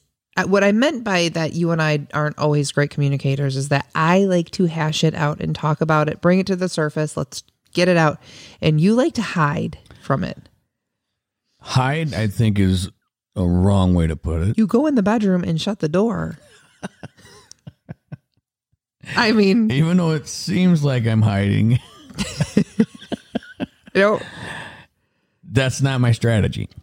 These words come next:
Speaker 1: Ah, please enlighten me.
Speaker 2: I think it is a complete waste of time to talk about something that neither of us are gonna hear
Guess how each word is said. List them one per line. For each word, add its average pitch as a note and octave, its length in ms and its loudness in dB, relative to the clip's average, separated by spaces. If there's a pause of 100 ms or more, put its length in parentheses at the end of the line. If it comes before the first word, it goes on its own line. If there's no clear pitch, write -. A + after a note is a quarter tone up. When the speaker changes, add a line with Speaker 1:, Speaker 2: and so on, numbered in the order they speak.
(100)
Speaker 1:
Ah, F#3+ 300 -2 (1040)
please E3 400 -2 (800)
enlighten D3+ 420 0
me. - 240 -10 (260)
Speaker 2:
I C#3 560 0 (200)
think B2 240 4
it A#2+ 160 2
is G#2 200 2
a F2 240 2 (100)
complete A#2+ 540 0
waste A#2 360 2
of G2 140 -4
time E2+ 640 0 (1600)
to G#2+ 100 2
talk A2 300 0
about F#2 340 0
something F#2+ 560 0 (920)
that G2+ 320 0 (460)
neither A2+ 420 2
of G2+ 100 0
us G2 140 2
are G2 80 2
gonna F#2+ 200 2
hear F#2+ 540 2